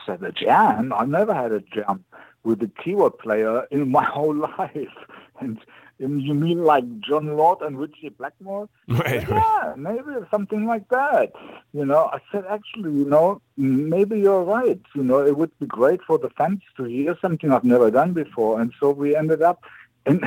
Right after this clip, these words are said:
Speaker 1: <laughs> unbelievable, out of nowhere, you know, Ralph, next day, when I mentioned Ralph Scheepers to, to, uh, Michael Voss, the next day they were recording. And
Speaker 2: Wow.
Speaker 1: so I couldn't believe it. When I, when I heard the voice, I, I was blown away because I,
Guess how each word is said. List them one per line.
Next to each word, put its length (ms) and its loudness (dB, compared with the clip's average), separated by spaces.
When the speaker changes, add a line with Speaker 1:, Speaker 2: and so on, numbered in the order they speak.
Speaker 1:
<laughs> 140 -6
unbelievable, 880 0
out 180 2
of 180 -4
nowhere, 720 -6
you 120 -10
know, 220 2
Ralph, 320 2
next 300 -12
day, 420 -8
when 200 -6
I 100 -2
mentioned 600 -6
Ralph 300 -4
Scheepers 420 -4
to, 280 0
to, 420 4
uh, 60 -6
Michael 420 0
Voss, 240 4
the 120 0
next 340 -6
day 300 0
they 180 -2
were 240 0
recording. 600 -2
And 100 2
Speaker 2:
Wow. 180 2
Speaker 1:
so 340 6
I 100 2
couldn't 260 0
believe 320 0
it. 140 0
When 160 0
I, 100 4
when 220 4
I 120 4
heard 200 0
the 60 -6
voice, 400 -2
I, 200 -8
I 80 -4
was 180 -6
blown 400 -6
away 260 -4
because 320 -10
I, 140 -2